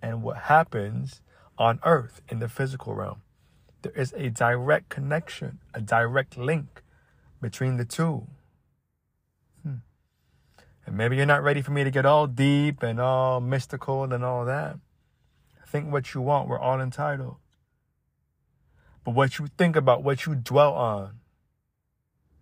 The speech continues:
can actually happen. You give it legs. You give it life when you dwell upon it. So if you're recalling the bad, and you're recalling people who have hurt you, and you're recalling your, your, your jealousy, and you're dwelling on your hatred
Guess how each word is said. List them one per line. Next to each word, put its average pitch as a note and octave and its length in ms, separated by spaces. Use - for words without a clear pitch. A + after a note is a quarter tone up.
can A#2 160
actually A2 300
happen. A2 400
You C3 120
give D3+ 240
it D#3+ 100
legs. C#3+ 500
You C3+ 80
give D3 220
it D#3+ 160
life D3 720
when A#2+ 160
you C3 100
dwell C#3+ 280
upon A2+ 320
it. F#2+ 80
So - 220
if A#2+ 140
you're B2 120
recalling C#3 580
the C3+ 60
bad, A#2+ 540
and A2 60
you're A2 140
recalling B2+ 540
people C3 260
who B2+ 80
have C3 140
hurt D3 420
you, G2+ 220
and A2 120
you're G#2 100
recalling B2+ 760
your, B2 260
your, B2+ 240
your C3 200
jealousy, B2 680
and A2 100
you're G#2+ 100
dwelling C3 400
on B2 100
your A#2 180
hatred A2+ 600